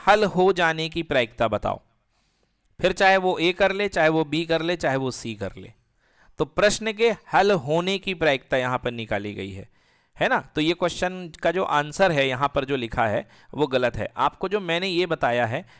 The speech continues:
ये वाला करेक्ट आंसर सही है। ये क्वेश्चन क्या है? तो यदि वे सॉल्व करने का प्रयत्न करें तो किसी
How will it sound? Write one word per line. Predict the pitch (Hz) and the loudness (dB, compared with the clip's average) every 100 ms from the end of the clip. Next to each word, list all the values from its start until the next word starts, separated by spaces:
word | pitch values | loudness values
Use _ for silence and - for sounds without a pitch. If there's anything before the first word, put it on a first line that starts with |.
| - | -16
ये | 117 151 | -6 -2
वाला | 175 170 | 2 0
करेक्ट | 160 151 139 139 | 0 -2 0 -2
आंसर | 127 123 123 | -2 -4 -6
सही | 120 117 | -4 -2
है। | 113 - - _ _ - | -2 -4 -12 _ _ -6
ये | 147 | -4
क्वेश्चन | 165 170 190 180 | -2 -2 -4 -2
क्या | 196 | 2
है? | 190 196 262 _ _ _ _ - | 2 0 -4 _ _ _ _ -2
तो | 170 | 0
यदि | 165 170 214 | 2 0 0
वे | 226 | 0
सॉल्व | 208 - 180 196 170 | -2 4 4 4 2
करने | - 175 175 175 | -4 -4 -4 0
का | 185 | -2
प्रयत्न | 170 160 160 160 | 0 -2 -2 -4
करें | 151 156 170 | -2 -2 -2
तो | 190 | -4
किसी | 170 190 - 220 | -4 -8 -8 -8